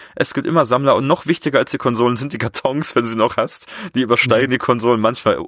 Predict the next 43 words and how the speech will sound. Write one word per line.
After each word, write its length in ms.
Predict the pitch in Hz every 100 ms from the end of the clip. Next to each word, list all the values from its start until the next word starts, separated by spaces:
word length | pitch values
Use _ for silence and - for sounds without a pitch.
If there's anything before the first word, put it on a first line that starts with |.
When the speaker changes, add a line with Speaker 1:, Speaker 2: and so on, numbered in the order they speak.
| -
Speaker 1:
wirklich 240 | 120 117
unfassbar, 460 | 117 113 120 - -
also 160 | 110
so 180 | 101 107
Pappkartons. 640 | - 143 - 107 82 - - -
Speaker 2:
Die 140 | 139 147
Speaker 1:
Ich 60 |
Speaker 2:
liegt 160 | 143 147
Speaker 1:
glaub, 100 | 139
Speaker 2:
in 60 |
der 80 | 147
Plastiktüte, 640 | - 135 - 120 - 120 127
aber 100 | 117
die 120 | 120
kam, 320 | - - 156 117
glaub 160 | 107
ich, 80 | 107
schon 160 | 147 110
in 60 |
der 60 | 107
Plastiktüte. 680 | 120 - 117 - 110 - -
Speaker 1:
Ich 160 | 107 -
glaube, 320 | 113 170 147
die 100 | 123
Verpackung 540 | - - - 156 165
von 160 | - 131
der 60 | 110
P 180 | 123
S 100 | 113
drei 260 | - 101 113
ist 240 | 104 - 113
deutlich 280 | 113 107 -
mehr 140 | 95
wert 140 | 92
als 120 | 64 -
die 60 |
P 140 | - 87
S 100 | -
drei. 260 | 90 73
Das 160 | 80 87
ist 140 | 92
wirklich 180 | 101 90
absurd. 320 | - - -